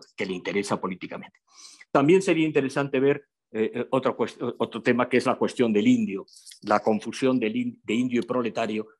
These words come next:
que en algún momento de la literatura latinoamericana se ha hecho y que es curioso cómo en esta literatura, en esta literatura de plantación, el indio siempre es un personaje negativo,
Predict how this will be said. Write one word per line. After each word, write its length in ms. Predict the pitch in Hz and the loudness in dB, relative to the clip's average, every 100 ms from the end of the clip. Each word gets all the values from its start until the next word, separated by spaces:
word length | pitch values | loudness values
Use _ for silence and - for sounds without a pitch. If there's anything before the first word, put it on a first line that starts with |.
| _ - | _ -8
que 60 | |
en 80 | 101 | -4
algún 200 | 98 110 | -2 2
momento 360 | 107 107 107 113 | 2 4 4 4
de 60 | |
la 80 | 104 | 2
literatura 380 | 92 90 101 101 | 0 -4 0 0
latinoamericana 720 | 98 95 98 98 92 101 98 92 | 0 -4 -4 -4 -2 -2 -2 0
se 120 | 107 | 2
ha 40 | |
hecho 240 | 113 - - _ _ _ | 2 0 -6 _ _ _
y 220 | - 104 - | 0 0 2
que 100 | 107 | 0
es 80 | |
curioso 460 | - 110 113 - 120 | 2 2 4 4 2
cómo 340 | 117 107 110 - - _ | 4 2 2 -4 -20 _
en 140 | 101 113 | -4 -4
esta 220 | - 117 | -2 -2
literatura, 680 | 107 120 110 117 107 98 - _ _ - | 0 0 -2 -2 -2 -4 -8 _ _ -12
en 140 | 104 | -8
esta 180 | 101 107 | -2 -2
literatura 380 | 101 104 110 107 | 0 0 2 0
de 60 | |
plantación, 520 | 107 101 92 110 - - - | 0 -6 -2 -2 -4 -10 -4
el 180 | 110 107 | -2 2
indio 300 | 131 123 123 | 2 2 0
siempre 540 | - 117 110 113 120 - | 0 -2 -2 -2 -4 -2
es 260 | 113 110 - _ _ _ | -2 -2 -8 _ _ _
un 200 | 120 113 | -8 -4
personaje 760 | 117 - 107 110 110 117 - - - - | -6 -4 -4 -4 0 -2 -2 -8 -12 -12
negativo, 640 | 101 98 92 123 107 - | -6 -6 -2 -2 -2 -6